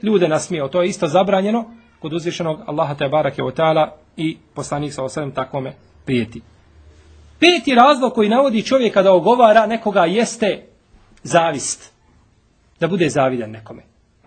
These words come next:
Zavidi mu i onda, kada se spomene taj čovjek ili neka njegova vrlina, onda u njemu proradi zavist, bukta, ko vulkan, i ne može se strpiti, onda počne ga ogovarati. A ne zna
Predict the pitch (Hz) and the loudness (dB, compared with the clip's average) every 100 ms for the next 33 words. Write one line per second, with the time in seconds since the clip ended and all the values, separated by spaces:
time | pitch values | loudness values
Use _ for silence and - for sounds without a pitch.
0 | _ _ _ _ - 147 240 277 285 262 | _ _ _ _ -12 2 2 4 0 2
1 | 311 330 311 - _ _ - - 196 254 | 4 2 0 -10 _ _ -20 -6 4 4
2 | 302 302 269 269 262 254 240 - 311 349 | 6 2 2 2 4 2 -2 -2 4 4
3 | 349 285 247 226 277 208 - 269 202 165 | 4 2 2 4 4 2 4 2 4 -2
4 | 196 208 294 302 277 240 285 277 233 190 | -2 4 4 4 0 4 6 6 6 4
5 | 185 185 247 262 254 - _ _ _ _ | 2 2 4 4 2 -6 _ _ _ _
6 | _ _ _ _ 240 262 226 196 233 226 | _ _ _ _ 4 4 6 4 2 0
7 | 196 - 196 185 165 131 135 123 117 - | -2 0 2 2 0 -4 -4 -4 -6 -14
8 | - 135 151 208 - 214 156 - _ _ | -16 -8 -2 -2 2 2 2 -2 _ _
9 | _ _ 320 285 277 - 214 147 123 233 | _ _ 2 4 2 4 2 2 -6 -2
10 | 214 294 285 220 208 196 254 262 208 220 | 4 6 6 2 -6 -4 -4 -4 -4 -4
11 | 214 196 - _ _ - 175 165 139 127 | 0 -2 -2 _ _ -6 -4 -4 -4 -6
12 | 117 107 104 _ _ _ _ _ _ _ | -8 -12 -16 _ _ _ _ _ _ _
13 | _ _ _ _ _ _ _ _ 165 220 | _ _ _ _ _ _ _ _ -2 -2
14 | 226 269 285 | -2 0 0